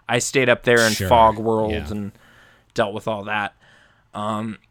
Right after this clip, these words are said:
Speaker 1: kinda nice to get back to Boston after that, though. There's just not an ever-present radioactive threat always. <laughs>
Speaker 2: Yeah.
Speaker 1: So, yeah.
Speaker 2: Yeah.
Speaker 1: Uh, if you like Fallout, you should play it. If you don't, don't.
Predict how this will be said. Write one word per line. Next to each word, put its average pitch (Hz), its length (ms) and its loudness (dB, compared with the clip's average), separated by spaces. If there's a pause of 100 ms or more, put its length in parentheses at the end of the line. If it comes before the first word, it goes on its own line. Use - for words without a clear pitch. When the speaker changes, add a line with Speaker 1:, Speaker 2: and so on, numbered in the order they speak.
(160)
Speaker 1:
kinda 196 300 6
nice 170 260 2
to - 60 -12
get 135 120 2
back 127 300 4
to 135 80 -10
Boston 110 420 0
after 95 240 -6
that, 92 220 -6
though. 90 320 -8 (100)
There's 110 220 -2
just 104 260 -8
not 104 380 0
an 104 200 -2
ever-present 104 760 -6
radioactive 101 760 -8
threat 92 420 -12 (600)
always. 95 1000 -6
<laughs> - 0 -
Speaker 2:
Yeah. 90 180 -4 (560)
Speaker 1:
So, 95 540 -10 (880)
yeah. 90 260 -12 (460)
Speaker 2:
Yeah. 92 220 -8 (140)
Speaker 1:
Uh, 202 360 0 (540)
if 160 180 -4
you 190 120 0
like 196 160 0
Fallout, 190 360 4
you 143 100 -4
should 147 200 -10
play 160 220 2
it. 160 40 0
If 143 140 -6
you 135 60 -6
don't, 139 560 -4
don't. 131 420 -6